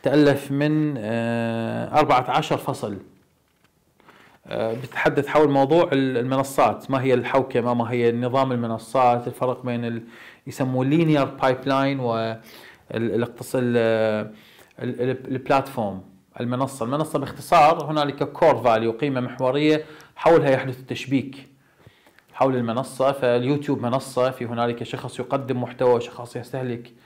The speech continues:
محتوى، الأوبر والإير بي إم بي و، آه،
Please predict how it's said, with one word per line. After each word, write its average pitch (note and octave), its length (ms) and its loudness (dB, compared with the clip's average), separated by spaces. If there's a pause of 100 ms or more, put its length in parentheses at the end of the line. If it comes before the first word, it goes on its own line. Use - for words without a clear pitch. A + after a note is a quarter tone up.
(420)
محتوى، C3 460 2
الأوبر C3 520 2
والإير A#2+ 380 2
بي B2 260 -4
إم B2 140 -6
بي B2 300 -4
و، G#2+ 400 -4 (440)
آه، G#2+ 380 0